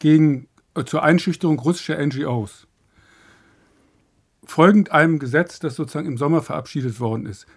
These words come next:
Das bezieht sich nicht auf deutsche Stiftungen. Wenn man sozusagen jetzt in diesem Kontext deutsche Stiftungen ins Visier nimmt, dann ist das politisch gewollt. Das heißt, im Vorfeld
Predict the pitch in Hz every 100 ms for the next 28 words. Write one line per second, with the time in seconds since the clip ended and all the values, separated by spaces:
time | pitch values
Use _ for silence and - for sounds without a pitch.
0 | _ 151 175 - 165 - 190 170 143 127
1 | 160 - 175 - 147 143 151 - 135 -
2 | - 104 101 - _ _ - 156 185 170
3 | 156 165 143 127 190 - 156 135 170 165
4 | - 180 170 143 - 147 135 127 202 185
5 | 151 - 135 127 160 165 190 214 - _
6 | _ 139 165 160 170 - 165 170 170 -
7 | 135 127 120 98 - _ _ _ _ _
8 | _ _ - 123 151 208 - _ 156 -
9 | 165 196 214 190 196 190